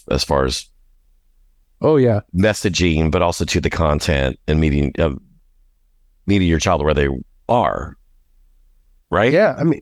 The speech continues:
Speaker 2: I,
Speaker 1: Yeah.
Speaker 2: I mean, I, you know, our, our model is, is pretty different than, what we do at home is pretty different than most people. But yeah, I mean, I would think that there are all of these questions that are arising in school lately in the school world, which is, like, who do children really belong to? Do they, do they belong to their parents or do they, do they belong to the state?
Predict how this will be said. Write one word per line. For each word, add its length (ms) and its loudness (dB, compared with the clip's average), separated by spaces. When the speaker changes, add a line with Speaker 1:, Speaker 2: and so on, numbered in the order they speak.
Speaker 2:
I, 140 0
Speaker 1:
Yeah. 240 2
Speaker 2:
I 80 2
mean, 200 2
I, 140 0
you 100 2
know, 80 2
our, 200 0
our 120 0
model 340 2
is, 160 0
is 160 -2
pretty 220 0
different 380 0
than, 200 0
what 180 2
we 160 2
do 160 2
at 80 0
home 180 0
is 80 0
pretty 200 0
different 260 0
than 260 0
most 260 0
people. 420 0
But 220 2
yeah, 160 4
I 40 2
mean, 140 2
I 60 4
would 260 0
think 360 0
that 340 2
there 220 2
are 60 4
all 180 4
of 80 2
these 200 2
questions 680 -2
that 120 2
are 300 2
arising 520 2
in 120 2
school 420 2
lately 520 0
in 80 2
the 80 4
school 300 0
world, 300 2
which 200 -2
is, 140 -2
like, 220 0
who 220 0
do 140 -2
children 380 2
really 240 4
belong 400 0
to? 120 -8
Do 120 0
they, 120 4
do 200 0
they 140 2
belong 320 2
to 80 2
their 140 0
parents 440 0
or 40 -2
do 100 2
they, 100 2
do 220 0
they 140 0
belong 320 2
to 40 4
the 100 -2
state? 360 -2